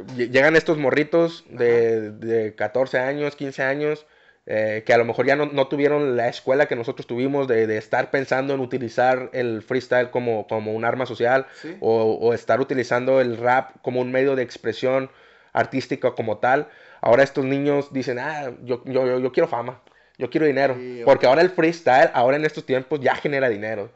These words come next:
Speaker 2: Sí.
Speaker 1: ¿sabes? Y, y cantidades enormes, o sea, ya puedes
Speaker 2: Ajá.
Speaker 1: hacer una carrera como tal, eh, que obviamente son pocos los, los que han logrado esto, que ahorita
Speaker 2: Sí.
Speaker 1: son los profesionales, pero ya, ya está la posibilidad, ¿sabes?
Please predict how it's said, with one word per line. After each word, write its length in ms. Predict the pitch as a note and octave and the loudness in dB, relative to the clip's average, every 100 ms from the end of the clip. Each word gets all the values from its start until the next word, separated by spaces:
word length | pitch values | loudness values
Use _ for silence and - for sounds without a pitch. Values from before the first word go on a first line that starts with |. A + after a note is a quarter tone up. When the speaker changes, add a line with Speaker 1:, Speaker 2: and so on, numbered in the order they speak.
| _ | _
Speaker 2:
Sí. 160 | - A2+ | -16 -6
Speaker 1:
¿sabes? 220 | G#2+ A#2 | -4 -2
Y, 340 | C3 B2+ A#2+ A#2 | 0 0 0 -4
y 60 | |
cantidades 540 | D3 C#3 A#2+ A#2+ D3+ C3 | -4 -2 2 4 4 2
enormes, 400 | A#2 C3 A#2 A2 | -2 -2 -4 -2
o 40 | |
sea, 140 | A2 | -2
ya 160 | A2+ A#2 | 0 2
puedes 220 | D3 D3 | 2 2
Speaker 2:
Ajá. 60 | D3 | 2
Speaker 1:
hacer 100 | C3 | 0
una 180 | C#3+ C3+ | 0 -2
carrera 380 | B2 A#2 B2+ C#3 | 0 2 -2 -2
como 220 | A#2 A2 | -10 -4
tal, 300 | G#2+ B2 C3+ - - _ _ - | -2 -2 -4 -18 -20 _ _ -6
eh, 460 | G#2 G#2 G#2 G2+ - | -2 -2 -4 -8 2
que 80 | C3+ | 6
obviamente 320 | E3 E3+ E3 | 6 4 2
son 240 | E3+ D#3+ | 0 4
pocos 260 | D3+ D3+ F3 | 2 4 2
los, 160 | D3+ - | 0 0
los 200 | A#2+ - | -4 -2
que 200 | A#2 A2 | 0 2
han 160 | A2+ C3+ | 2 2
logrado 260 | C3+ B2+ C3 | 2 2 2
esto, 220 | C#3 D3+ | 0 -2
que 80 | A#2 | 0
ahorita 200 | C#3 B2 | -2 -6
Speaker 2:
Sí. 60 | - | -8
Speaker 1:
son 200 | - B2 | -2 0
los 120 | B2 | 0
profesionales, 640 | - A2+ G#2+ G#2 C3 D#3 - - - _ - | -2 -4 -4 -4 0 0 -2 -20 -20 _ 0
pero 400 | B2+ A#2+ A#2 A2 | 4 6 4 2
ya, 320 | B2 C#3 C3+ | 2 2 4
ya 160 | B2+ C#3+ | 4 4
está 240 | - D3 | 4 2
la 100 | C#3+ | 2
posibilidad, 460 | B2 A#2 A2 G#2+ F#2+ | 0 -6 -4 -4 -4
¿sabes? 260 | G2+ A2+ | -2 -4